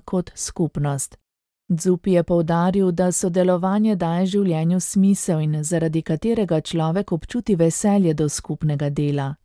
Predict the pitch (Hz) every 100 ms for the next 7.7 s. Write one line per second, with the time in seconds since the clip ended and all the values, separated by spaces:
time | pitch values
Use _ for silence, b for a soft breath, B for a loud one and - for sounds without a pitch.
0 | _ 175 175 175 185 185 170 165 185 196
1 | - 170 156 180 165 165 165 208 214 175
2 | 170 165 160 156 156 156 180 220 202 190
3 | 175 - _ 180 160 160 156 147 - 214
4 | 202 190 160 151 180 233 214 202 175 160
5 | 160 214 240 214 190 - - 180 196 -
6 | 214 202 196 - 214 214 - 185 165 170
7 | 160 170 156 175 165 156 143